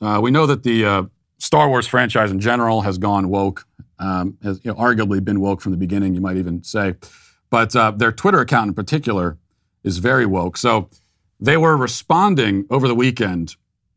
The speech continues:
to some random Twitter user who said to them, "Don't make Star Wars political." And then the Star Wars account responded and said, "Number one, queer characters existing isn't political.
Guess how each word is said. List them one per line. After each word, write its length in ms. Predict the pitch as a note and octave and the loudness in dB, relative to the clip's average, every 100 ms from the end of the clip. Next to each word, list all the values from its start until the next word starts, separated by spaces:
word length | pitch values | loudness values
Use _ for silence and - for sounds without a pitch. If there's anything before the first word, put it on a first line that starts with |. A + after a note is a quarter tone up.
| _ _ _ _ | _ _ _ _
to 440 | - B2 A#2 G#2+ G#2 | -2 0 2 0 -4
some 320 | - C#3+ B2+ | -2 0 2
random 380 | A#2+ B2 A#2 G#2 | 2 2 2 0
Twitter 260 | A2+ A#2 G2 | 0 0 0
user 300 | G2 F#2+ F#2 | 0 -2 -2
who 160 | G2 | -2
said 300 | F#2 A#2 G#2+ | 0 0 0
to 80 | G#2 | 0
them, 220 | G2+ G2 | 0 0
"Don't 260 | F2+ A#2 A#2+ | 0 -2 0
make 180 | A#2 - | -2 -4
Star 340 | - A2 G#2+ | -4 0 0
Wars 320 | G#2 G#2 F#2 | 0 -2 -4
political." 680 | - F2 A#2 A2+ F#2 D2 - _ _ _ _ _ _ _ - | -6 -4 -2 -2 -6 -12 -16 _ _ _ _ _ _ _ -2
And 120 | A2+ | 0
then 80 | A2 | 0
the 60 | |
Star 260 | - D3 C#3+ | 0 2 2
Wars 200 | C3+ G#2 | 2 -2
account 400 | - - - A2+ | -4 0 0 0
responded 480 | A2 - F3 D3+ A2 | -4 0 0 2 0
and 140 | G2+ | -2
said, 260 | A#2 G#2+ - _ _ _ _ _ - | 0 -2 -4 _ _ _ _ _ -2
"Number 240 | C3 E3 | 0 2
one, 340 | E3+ F3+ A#2 A2 | 2 2 2 -2
queer 360 | - F3 A#3+ | 0 0 0
characters 540 | A#3+ G3+ G3 D3+ E3+ C3 | -2 -2 -2 0 -2 0
existing 720 | B2+ G2+ D#3 - A2+ G2+ G2+ | -2 0 -2 -2 -2 -2 0
isn't 340 | D3 D3 D3 | 0 0 -2
political. 540 | - A#2+ C3+ - - | -2 -2 0 -2 -10